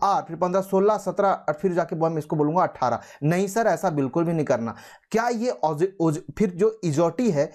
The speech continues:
वो मेरा कोई काम का नहीं है, इजोटी काम का है। मैं इजोटी को यूज़ करता हूँ,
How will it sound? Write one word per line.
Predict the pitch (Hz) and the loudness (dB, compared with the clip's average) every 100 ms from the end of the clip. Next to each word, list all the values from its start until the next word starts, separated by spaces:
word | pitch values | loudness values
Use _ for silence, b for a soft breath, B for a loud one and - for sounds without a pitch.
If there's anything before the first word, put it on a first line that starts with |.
| B - | B 0
वो | |
मेरा | 185 196 | 0 0
कोई | 202 190 | 0 -2
काम | 190 170 170 | 0 -2 -2
का | 185 | 0
नहीं | 220 226 | 0 0
है, | - | 0
इजोटी | 143 151 196 | 0 0 0
काम | 190 135 | -2 -2
का | 131 170 | -2 -2
है। | 226 - - B B B | 0 0 -4 B B B
मैं | 165 254 | -2 0
इजोटी | 226 190 196 | 0 0 0
को | 226 214 | 0 0
यूज़ | 175 208 | 0 -4
करता | - 156 151 | -2 -2 0
हूँ, | 233 180 | -2 -2